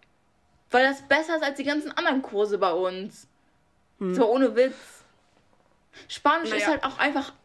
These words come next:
Speaker 1: einfach, muss man einfach mal sagen, ne? Spanisch ist wirklich einfach, also das ist auch gut, dass ich dann Latein hatte, weil ich kann mir vieles ableiten,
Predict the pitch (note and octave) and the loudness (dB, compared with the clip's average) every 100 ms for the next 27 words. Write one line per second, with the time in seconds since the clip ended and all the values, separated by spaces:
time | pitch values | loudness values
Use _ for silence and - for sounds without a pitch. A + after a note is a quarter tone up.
0 | _ - A#3 B3 G#3+ E3 E3 A3+ B3+ A3 | _ -2 -2 -4 -6 -6 -6 -4 0 2
1 | A3+ G#3 F3 F3+ F3+ E3+ D3+ E3+ A3 C4 | 2 -2 -2 0 0 -2 -6 -6 -6 -2
2 | C4 C4+ A3+ A#3+ A#3 - - G#3+ B3 C#4 | -2 -2 -6 -10 -12 -10 -4 -2 -2 -4
3 | - G#3+ G#3+ A3+ - - - - - C4 | -2 0 0 -2 -6 -18 -20 -20 -4 0
4 | - B3+ - D4 C4+ C4+ B3 A3+ G3+ C4+ | 0 -2 -4 0 0 0 -4 -2 -2 -2
5 | A#3+ B3+ D4 G#3+ G#3+ B3 G#3+ G#3 A#3+ A3+ | -2 -2 -2 -2 -2 -4 -6 -8 -8 -8
6 | - C4+ G#3+ G#3 A#3 C4 | -10 -6 -6 -6 -8 -10